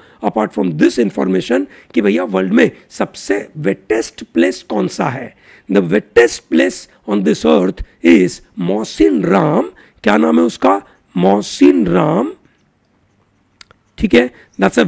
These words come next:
wettest place, not Cherrapunji। Cherrapunji comes at number two, ठीक है? What you should know is about एनजीटी। What is एनजीटी? It's a tribunal, it's a National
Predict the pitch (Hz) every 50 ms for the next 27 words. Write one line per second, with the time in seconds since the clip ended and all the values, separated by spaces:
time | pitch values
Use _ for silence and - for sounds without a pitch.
0 | 156 160 214 208 - - 214 427 - - _ _ 214 180 196 240 - - 240 214
1 | 214 214 - - - 185 - - 175 - - - 269 - - - - - - -
2 | - - _ - 220 202 220 208 - 226 214 185 214 - - - - - 190 -
3 | - 190 175 170 165 - _ _ 294 370 381 415 415 - - - - _ - -
4 | - 240 196 - - - _ - 104 110 - - 330 339 330 - - 127 - -
5 | - 190 - 190 - - - 220 180 190 196 - - _ _ - 190 180 185 180
6 | 208 226 214 - - - 160 160 160 151 135 156 160 143 - - 233 269 294 294
7 | 247 - _ _ _ _ _ _ _ _ _ _ _ 175 156 - _ - - 370
8 | - - 277 254 226 170 220 202 - - 143 131 117 _ _ _ _ _ - -
9 | - - 208 202 - - 180 156 156 156 160 - 175 190 196 - - - _ _
10 | _ - - _ _ - 175 - - - 285 - 453 - _ _ _ _ - 156
11 | 160 165 170 - - - 220 214 214 226 247 381 415 453